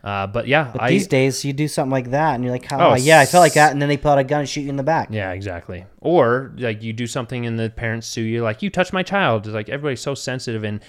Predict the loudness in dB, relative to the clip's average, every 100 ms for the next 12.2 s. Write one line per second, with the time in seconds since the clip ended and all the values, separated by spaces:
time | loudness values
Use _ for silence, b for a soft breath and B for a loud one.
0 | b b -6 -4 -8 b b b b -14
1 | -2 4 6 6 2 b b b b _
2 | -10 -4 -2 -2 -4 -4 -6 -8 -6 -6
3 | -6 -12 -18 -18 -16 -14 -16 -16 -18 -18
4 | -20 -20 _ -10 -6 -4 -4 -2 -2 -2
5 | -6 -12 -6 -4 -4 -8 -8 -6 -6 -6
6 | -8 -6 -8 -8 -12 -6 -4 -4 -6 -6
7 | -6 -8 -8 -8 -6 -6 -6 -8 -12 -14
8 | -16 -14 -14 -12 -14 -14 -16 -18 -18 -14
9 | -14 -8 -8 -6 -8 -6 -4 0 0 0
10 | -4 -10 -8 -8 -10 -10 -12 -10 -8 -8
11 | -10 -10 -10 -12 -16 -18 -20 -20 -18 -18
12 | -20 -20